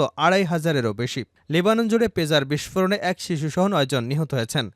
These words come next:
আহত হয়েছেন কমপক্ষে দু হাজার সাতশো পঞ্চাশ জন। আহতদের মধ্যে লেবাননে নিযুক্ত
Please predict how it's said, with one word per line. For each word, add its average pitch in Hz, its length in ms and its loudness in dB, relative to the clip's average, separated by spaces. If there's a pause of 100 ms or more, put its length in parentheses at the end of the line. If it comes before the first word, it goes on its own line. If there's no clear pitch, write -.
(160)
আহত 151 260 -2
হয়েছেন 185 340 0
কমপক্ষে 156 540 -2
দু 131 140 -2
হাজার 170 320 2
সাতশো 139 360 -4 (120)
পঞ্চাশ 160 380 -2
জন। 113 160 -4 (260)
আহতদের 180 480 2
মধ্যে 131 280 -2
লেবাননে 160 460 2
নিযুক্ত 151 360 -2